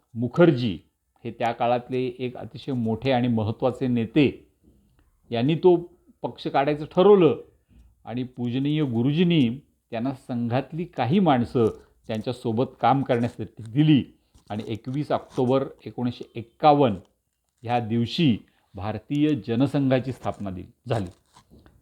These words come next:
त्यावेळेला श्री दीनदयाळजी,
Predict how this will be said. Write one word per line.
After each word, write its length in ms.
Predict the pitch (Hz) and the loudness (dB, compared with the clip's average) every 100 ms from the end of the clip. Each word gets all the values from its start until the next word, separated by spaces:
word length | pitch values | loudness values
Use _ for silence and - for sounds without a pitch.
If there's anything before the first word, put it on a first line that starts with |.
| _ | _
त्यावेळेला 480 | 123 123 131 139 135 - _ _ _ _ | 2 4 6 4 2 -4 _ _ _ _
श्री 280 | - 127 131 - _ _ | -6 -2 -2 -6 _ _
दीनदयाळजी, 880 | 110 131 131 135 135 120 120 127 | 0 2 4 4 4 2 0 0